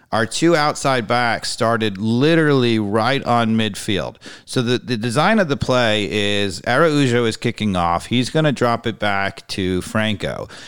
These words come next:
And the idea behind it is now Franco is gonna launch it, you know, and hopefully, you know, hit one of those guys down the line. But here's the thing, right? If he doesn't get it right, and we've seen a couple of examples of this already this season where,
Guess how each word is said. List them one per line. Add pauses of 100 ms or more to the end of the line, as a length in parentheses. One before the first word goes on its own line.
(140)
And
the
idea
behind
it
is
now
Franco
is
gonna
launch
it,
you
know, (360)
and
hopefully,
you
know,
hit
one
of
those
guys
down
the
line. (300)
But
here's
the
thing, (720)
right? (460)
If
he
doesn't
get
it
right, (280)
and
we've
seen
a
couple
of
examples
of
this
already
this
season
where,